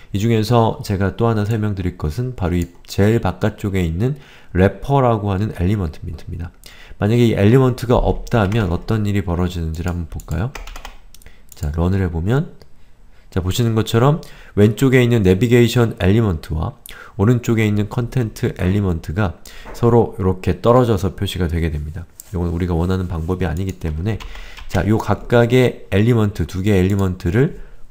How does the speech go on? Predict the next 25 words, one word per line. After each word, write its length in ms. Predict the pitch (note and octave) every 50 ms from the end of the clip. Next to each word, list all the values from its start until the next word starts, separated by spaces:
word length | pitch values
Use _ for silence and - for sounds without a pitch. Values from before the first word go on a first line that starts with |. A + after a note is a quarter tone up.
| - -
포괄하는 840 | - - D3+ D3+ E3 D3+ D3+ D3 C3+ A#2 G2 G2 A#2 G#2+ E2 D2 - - - - - -
공통의 580 | - - G2 G#2 G#2 - - A#2+ A#2+ A#2+ A#2 A2+
부모를 380 | - F#2 G2 G#2 G#2+ G#2 G#2+
만들어 400 | F#2+ F2 E2 F2+ F2+ G#2 G2+ G2
놓고 580 | E2 E2+ F#2+ F#2 - - E2+ D#2+ C3+ D3+ - - _ - - - - - -
그 100 | - F#2+
공통의 460 | - G2+ F#2+ F#2+ - G#2+ G#2 G#2 G2
부모의 640 | - - F#2 F2+ F2+ F2+ F#2 G#2 A#2+ B2+ B2+ - -
크기를 640 | - - - - D3 C#3 C#3+ D3+ D#3 D3+ D3+ - - _ - -
강제하게 640 | - G#2 F2+ F#2+ G2+ G2+ - A#2 A2+ A2 A2 G2+ A2
되면 420 | G2+ F#2+ D#2+ D#2 G#2 A#2 F#2 D2+ - - - - - - - -
그 100 | - G#2+
자식 300 | - F#2+ F#2 F2 - G2
엘리먼트들은 760 | F#2+ F2+ F#2+ G#2 G2 G2 F#2+ - - - - F#2 A2 C3+ F3+ - - - - - -
그 180 | - - F2 -
크기만큼 840 | - - B2 - B2 B2 G#2+ F#2 D#2 D#2+ - - - F#2 E2+ D#2
배치가 420 | F2 D#2+ - - - - F2+ E2
되겠죠. 540 | D2 - E2+ E2+ E2 - - - - G#2 C#3 - - - - - - - - - -
자, 120 | - G#2
그렇게 320 | F2+ A#2 C3 C3+ - B2+ G2+
해서 400 | F#2+ F2+ A#2+ C3 C3+ D#3 D#3+ - -
제가 240 | - - F#2+ E2+ D#2+
런을 300 | D#2 E2 E2+ G2 G2 F#2+
해보면 480 | F#2 D#2+ D#2+ D#2+ E2 F#2 A#2 C3+ D#3+ F3+ - - - - - - - - -
자, 180 | - D2+ D2+